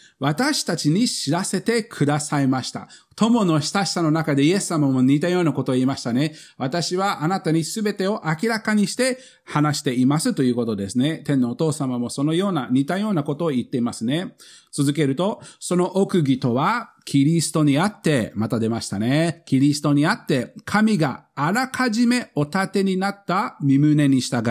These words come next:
い、時が満ちて、計画が実行に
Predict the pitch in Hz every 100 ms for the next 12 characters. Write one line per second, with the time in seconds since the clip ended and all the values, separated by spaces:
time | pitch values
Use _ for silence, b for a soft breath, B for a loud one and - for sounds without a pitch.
0 | 104 98 - _ B B B B B -
1 | 170 294 302 277 269 - 131 - - _
2 | - B B _ - 170 202 220 220 214
3 | 214 185 170 320 _ _ _ - 101 117
4 | 175 156 - - 220 240 220 240 302 -